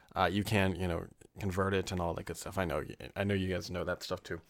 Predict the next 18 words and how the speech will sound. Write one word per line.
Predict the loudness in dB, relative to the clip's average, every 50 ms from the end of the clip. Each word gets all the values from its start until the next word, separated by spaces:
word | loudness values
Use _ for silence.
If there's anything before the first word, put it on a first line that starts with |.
| -20 -20 -20 -20 -20 -20 -20 -20 -20 -16 _ 2
Um, | 6 6 6 6 4
so | 4 6 6
the | 8 8
connectivity | 8 6 6 6 6 4 6 6
is | 6 6 6
a |
little | 8 8 8 8 10
odd, | 12 12 12 12 12 10 4 -4
but | -4 -4
speaking | 0 2 2 4 6 4 4
of | 4 2
connectivity, | 0 -2 -2 0 -2 -2 -2 -2 -2 -4
if | -4 -4 -4
you | -4
have | -2 -2 0 0 0 0 0
an | -2
Xbox | -2 -4 -6 -2 0 0 0 0 0 -2
One | -2 -2 -2 0 -2 -2